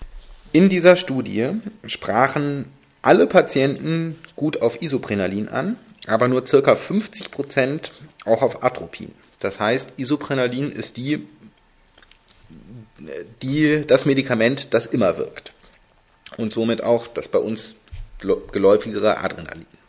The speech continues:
Zweiter Grund für Adrenalin. Adrenalin bietet die stärkere Kreislaufunterstützung.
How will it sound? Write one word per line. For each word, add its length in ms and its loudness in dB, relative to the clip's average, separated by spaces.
Zweiter 340 10
Grund 240 0
für 140 -6
Adrenalin. 640 -14
Adrenalin 580 0
bietet 260 -4
die 80 -4
stärkere 480 2
Kreislaufunterstützung. 1700 -12